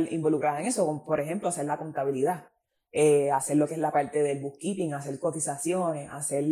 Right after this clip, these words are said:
aceptar transacciones, ¿verdad? Pagos, lo que sea. Y fueron cosas que al, en su momento ya obviamente la, las doy por, por sentado porque ya, ya estoy acostumbrada,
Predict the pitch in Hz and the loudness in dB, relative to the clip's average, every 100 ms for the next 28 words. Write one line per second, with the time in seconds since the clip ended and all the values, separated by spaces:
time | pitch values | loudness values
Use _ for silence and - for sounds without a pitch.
0 | 156 143 139 131 131 139 160 156 131 - | 0 0 -4 -2 -2 -2 -4 -8 -8 -4
1 | 180 196 180 156 139 147 170 151 - 170 | 2 2 2 0 0 2 0 0 4 6
2 | 156 156 139 139 165 190 143 - - _ | 6 2 -2 -2 4 6 4 0 -20 _
3 | _ - 170 165 160 160 160 175 208 220 | _ 4 6 4 2 6 6 8 6 6
4 | 214 175 160 - - 165 160 160 151 175 | 4 6 4 2 -2 -2 -2 -2 -2 4
5 | 185 160 151 160 175 175 180 175 170 165 | 6 10 10 10 6 4 8 8 8 2
6 | 151 160 165 170 170 160 156 147 143 - | 2 4 4 4 4 4 2 0 -6 -2
7 | 175 180 165 165 214 247 202 170 147 143 | 0 0 10 12 12 10 6 6 8 6
8 | 139 147 147 156 151 156 160 185 240 185 | 6 -2 0 0 0 -2 2 8 8 8
9 | - | 4